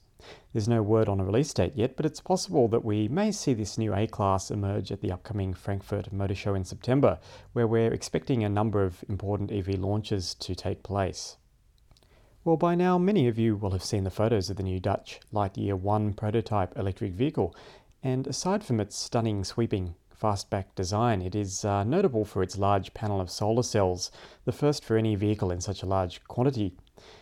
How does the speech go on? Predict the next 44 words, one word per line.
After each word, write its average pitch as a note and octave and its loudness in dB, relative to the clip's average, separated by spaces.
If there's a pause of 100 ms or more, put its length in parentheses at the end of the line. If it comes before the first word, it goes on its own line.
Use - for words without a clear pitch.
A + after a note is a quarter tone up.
(360)
Produced F#3+ 0
by A#2 6
an G#2 2
engineering G#2+ 2
team F#2 -2
with F#2 -6
extensive G2+ -4
experience G2 -2
entering G2+ -2
the F#2 0
World F#2+ -2
Solar D3+ 4
Challenge F#2 -2
competition, G2 -6 (160)
the B2+ 2
Lightyear C#3 4
one A2+ 2
has G#2 -4
a F#2+ -2
claimed G2+ -2
range G#2+ 0
of G2 -2
four - -4
hundred G2 -4
fifty G2+ -6
miles, G#2+ 0 (400)
and B2+ 0
thanks D3+ -2
to - -6
its - -6
solar B2 4
panels, G#2 -4
the - -4
ability G#2 0
to G2 -8
be G2 -2
driven G2+ -2
far E3+ 2
longer C3 6
without F#2 2
having G2 -2
to F2 -8
plug F#2+ -2
in. F#2+ -2